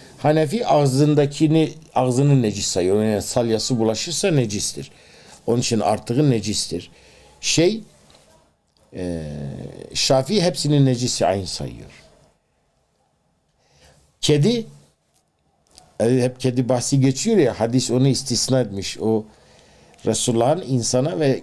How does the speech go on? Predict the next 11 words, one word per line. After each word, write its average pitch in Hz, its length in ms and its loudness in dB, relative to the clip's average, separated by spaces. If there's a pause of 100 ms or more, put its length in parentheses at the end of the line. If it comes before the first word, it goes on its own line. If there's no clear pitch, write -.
kediye 123 320 2
olan 131 180 2
şefkatidir 117 720 -2
aslında. 73 560 -6 (640)
Kedi 139 360 2
normalde 127 560 0
aslan 147 400 -2
kaplan 143 460 -2
gibi 123 260 -2
değil 202 180 2
mi? 98 220 -4